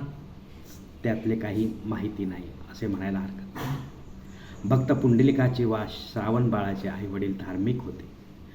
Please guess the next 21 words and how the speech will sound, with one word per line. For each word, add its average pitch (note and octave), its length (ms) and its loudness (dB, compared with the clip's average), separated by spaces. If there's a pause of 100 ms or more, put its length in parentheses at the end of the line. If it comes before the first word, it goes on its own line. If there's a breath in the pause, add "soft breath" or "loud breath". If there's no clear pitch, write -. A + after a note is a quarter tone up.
(320 loud breath)
भक्त B2+ 240 2
प्रल्हादाचे A2+ 720 2
नाही. - 200 -8 (1400 loud breath)
मग B2 240 4
आपले C3 340 6 (120)
आईवडील A2 420 4
आपले G2+ 240 0
गुरु G2 220 -2
कसे G2 320 -6
होतील? F#2+ 340 -8 (1160 loud breath)
धार्मिकदृष्ट्या A2+ 760 4
आपण G2+ 300 0
त्यांच्याकडून G2 460 0
काय B2+ 300 -2
वारसा G#2 400 0
घेणार, F#2 440 -6 (720)
हा G#2 180 -4
देखील G2+ 500 0 (1300)
संशोधनाचाच G#2 840 2
विषय F#2+ 260 -8
आहे. - 380 -12